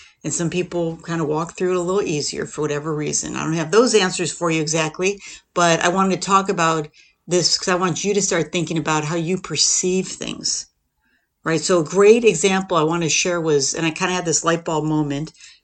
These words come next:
working with a client this past week, and he was sharing, you know, he has intrusive thoughts. So intrusive thoughts are part of O C D, obsessive compulsive disorder. I do have a podcast on that called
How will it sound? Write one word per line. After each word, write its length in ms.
working 240
with 160
a 40
client 440
this 160
past 480
week, 400
and 420
he 200
was 160
sharing, 360
you 80
know, 40
he 120
has 220
intrusive 580
thoughts. 460
So 140
intrusive 420
thoughts 320
are 40
part 280
of 180
O 100
C 240
D, 360
obsessive 480
compulsive 460
disorder. 500
I 100
do 120
have 140
a 80
podcast 500
on 120
that 200
called 460